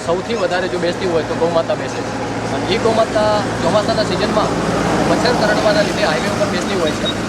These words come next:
એના માટે અમે ધાનેરા પોલીસ પ્રોટેક્શન, પોલીસ પ્રશાસનનો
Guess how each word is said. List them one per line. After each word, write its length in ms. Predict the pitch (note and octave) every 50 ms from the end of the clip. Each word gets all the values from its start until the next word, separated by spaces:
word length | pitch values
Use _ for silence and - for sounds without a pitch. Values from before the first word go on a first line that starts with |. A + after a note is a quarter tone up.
| - - - -
એના 180 | F#3 G3+ A3 A3+
માટે 220 | A#3 A3+ A3+ A3+
અમે 260 | A3+ A3+ A3+ A3+ G#3 G3+ - - -
ધાનેરા 280 | D3 D3+ F3 G3+ G#3+
પોલીસ 240 | G3+ F#3+ G3 G#3+ G3+ F#3+
પ્રોટેક્શન, 500 | F#3+ E3+ F3 F#3 E3+ F#3 F3+ D#3+ - -
પોલીસ 160 | F3 G#3 - -
પ્રશાસનનો 640 | - E3+ - G#3 G3+ - G#3+ G#3 G#3 G#3 G#3+ G#3+ G3+